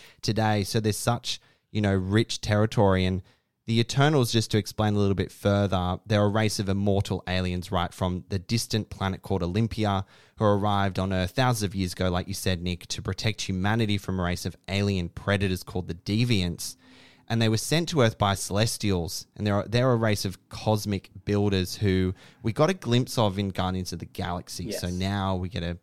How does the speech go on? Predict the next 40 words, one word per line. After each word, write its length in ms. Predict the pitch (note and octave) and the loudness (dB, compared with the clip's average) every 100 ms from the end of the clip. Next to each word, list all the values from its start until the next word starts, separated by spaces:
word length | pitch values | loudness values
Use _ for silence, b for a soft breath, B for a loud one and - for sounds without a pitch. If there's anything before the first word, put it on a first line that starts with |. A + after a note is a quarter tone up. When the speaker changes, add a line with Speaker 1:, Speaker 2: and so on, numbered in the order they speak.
| _ | _
Speaker 1:
bigger, 440 | - F2+ F2+ E2+ F2+ _ - | -8 -6 -4 -6 -10 _ -14
more 220 | F2+ F2 | -10 -8
in-depth 400 | F2+ G#2 G2 E2 | -4 0 0 0
Speaker 2:
Yeah. 40 | |
Speaker 1:
glimpse 280 | - E2+ - | -6 -10 -10
at 80 | - | -10
them 140 | F2 | -8
as 100 | E2 | -8
well. 240 | E2 E2+ - _ _ - | -8 -8 -10 _ _ -4
Speaker 2:
They 120 | A2+ | -2
sort 300 | - C3+ C3 | 0 2 6
of 400 | B2 A#2+ A2+ - - - | 6 4 2 -10 -20 -12
started 360 | - A#2 G#2 | -2 0 0
drip 220 | G#2+ G#2+ - | 0 -2 -2
feeding 380 | - G2+ F#2 F2+ | -2 0 0 -4
it, 200 | F2 - _ G#2 | -8 -10 _ -2
uh, 200 | F#2 F#2+ | 0 0
to 240 | - A2+ | 0 -2
the 140 | F#2+ G2+ | 2 2
audiences 600 | G2 G2 F#2+ F#2+ G2 F2+ | 4 2 -2 -4 -8 -6
in, 240 | F#2 F#2+ | -6 -6
in 160 | F#2+ G2 | -8 -6
Guardians 360 | G2 F#2+ F#2+ F#2 | 0 0 0 -4
of 40 | |
the 80 | F#2 | -8
Galaxy, 460 | F#2+ F#2+ F#2+ G#2+ | -4 -4 -4 -4
and 100 | F#2+ G2 | -4 -2
now 300 | G2+ G2 F#2+ | -2 -2 -4
obviously 420 | F#2+ F#2 - F#2+ | -4 -4 -6 -8
in 80 | F#2+ | -6
Phase 400 | - G2 F#2 - | -2 0 -2 0
four 220 | G#2 F#2+ | 2 2
they're 120 | F2+ | 2
going 300 | F#2+ F#2+ F#2+ | 2 0 2
a 60 | F#2+ | 0
little 180 | F#2+ | 0
bit 160 | F#2+ F#2 | 0 -2
more 300 | F#2+ G2 G2 | 0 2 4
of 160 | F#2 G2+ | 2 2
the, 300 | F#2+ F#2+ | 2 2